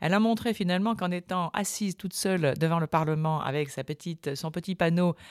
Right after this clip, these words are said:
pendant des semaines, pendant des mois, en revenant, elle a montré qu'en fait, une personne seule peut changer les choses. Et je pense que c'est, euh,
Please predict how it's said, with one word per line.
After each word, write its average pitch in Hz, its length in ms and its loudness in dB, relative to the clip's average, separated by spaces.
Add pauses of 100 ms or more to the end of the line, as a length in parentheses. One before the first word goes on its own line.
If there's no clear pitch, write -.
(140)
pendant 175 440 0 (280)
des 143 320 -2
semaines, 208 400 -4
pendant 143 240 -4
des 147 100 -2
mois, 202 200 -2
en 175 100 2
revenant, 175 680 2 (320)
elle 143 100 0
a 185 60 2
montré 214 320 0
qu'en 185 140 -4
fait, 175 380 -2 (460)
une 175 180 -2
personne 175 560 0
seule 208 540 -2 (340)
peut 214 240 4
changer 175 320 0
les 156 80 2
choses. 123 360 0
Et 131 60 -4
je 135 80 -2
pense 214 220 0
que 170 80 0
c'est, 156 420 4
euh, 131 140 4